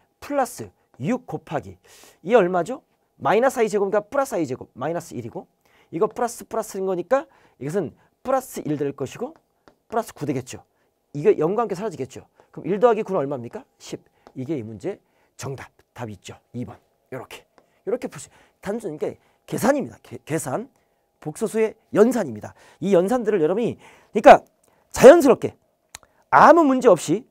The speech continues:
하셔야 됩니다. 요렇게. 그래서 예, 정답 이 번. 맞죠? 만들어 놓고, 이거 딱 보니까, 구하라는 거 놓고 보니까 합과 곱의 형태 아닙니까?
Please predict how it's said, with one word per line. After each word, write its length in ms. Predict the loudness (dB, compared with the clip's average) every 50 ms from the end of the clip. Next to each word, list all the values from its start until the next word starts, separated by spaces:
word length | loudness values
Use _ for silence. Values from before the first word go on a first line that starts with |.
| _ _
하셔야 280 | -4 -4 -2 -2 -2
됩니다. 580 | -6 -6 -8 -8 -12 -10 -6 -4 -4 -4 -4 -6 _ _ _ _ _ _
요렇게. 580 | -10 -10 -10 -12 -8 -6 -2 -2 -2 -2 -4 -10 _ _ _ _ _ _
그래서 260 | _ -10 -6 -6 -6 -6 -6
예, 200 | -10 -10 -10 _ _
정답 280 | _ -14 -12 -12 -12 -12 -12
이 100 | -16 -16
번. 140 | -16 -18 _ _ _
맞죠? 480 | -18 -18 -18 -16 -12 -8 -8 -8 -8 -10 _ _ _ _ _ _ _ _ _ _ _ _ _ _ _ _ _ _ _ _ _ _ _ _ _ _ _ _ _
만들어 280 | _ -14 -12 -12 -12 -14
놓고, 200 | -14 -16 -20 -20 _ _ _ _ _ -14
이거 80 | -14
딱 200 | -12 -12 -14 -14
보니까, 300 | _ -10 -10 -10 -10 -12
구하라는 340 | -14 -8 -6 -4 -4 -4 -4
거 60 | -6
놓고 200 | -10 -12 -12 -14
보니까 420 | -16 -16 -16 -16 -14 -14 -16 -16 -16 _ _ _ _ _ _ _
합과 280 | -20 -18 -14 -14 -14
곱의 220 | -12 -10 -10 -10 -10
형태 200 | -12 -12 -16 -16
아닙니까? 400 | -16 -16 -18 -20 -20 -20 -20